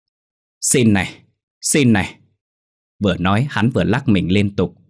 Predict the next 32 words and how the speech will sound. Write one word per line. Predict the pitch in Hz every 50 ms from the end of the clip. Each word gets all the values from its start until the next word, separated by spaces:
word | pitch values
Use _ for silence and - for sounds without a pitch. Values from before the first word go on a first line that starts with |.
| _ _ _ -
và | 92 87
tay | - - 98 92
không | - - 104 95 101 104
ngừng | 92 82 78 76 -
vả | 90 87 85 -
vào | - 85 80
mặt | 87 87 85 - -
cái | 113 120
mèo. | 117 104 92 82 76 73 - - - _ _ _ _ _ _ _ _ _ _ _ _ _ _ _ _ _ _ _ _ _ _ _ _
Một | - 90 85 -
lúc | - 120 123
sau, | - - - 98 92 90 90 - _ _ _ _ _ _ _ _
tôi | - 98 95 95
không | - 98 80
còn | - 92 82 82 95
nghe | 104 98 95
tiếng | - - 98 92 127 147 -
con | 113 92 85
bé | 85 90 107 131
la | 127 110 98 95
nữa. | 92 92 90 98 143 143 - _ _ _ _ _ _ _ _ _ _ -
Tôi | 117 113 -
cố | 123 120 123
tiến | - 113 117 156
sát | - - 170 165 - -
lại | 104 92 90 87 - - _ _ _ _
nhưng | - 104 95 87
lại | 85 82 62
vụt | 60 87 87 - - -
qua. | - 95 92 90 - - _ _ _ _ _ _ _ _ _ _ _ _ -
Đứng | 104 101 98 131 135
gần | - 98 85 80